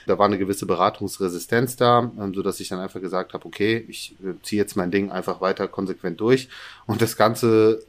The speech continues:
kam dann irgendwann so, dass ich tatsächlich so da, sogar so eine Art Vorbild wurde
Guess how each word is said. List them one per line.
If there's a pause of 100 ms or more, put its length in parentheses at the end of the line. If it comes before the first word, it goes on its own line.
(140)
kam
dann
irgendwann
so,
dass
ich
tatsächlich
so
da,
sogar
so
eine
Art
Vorbild
wurde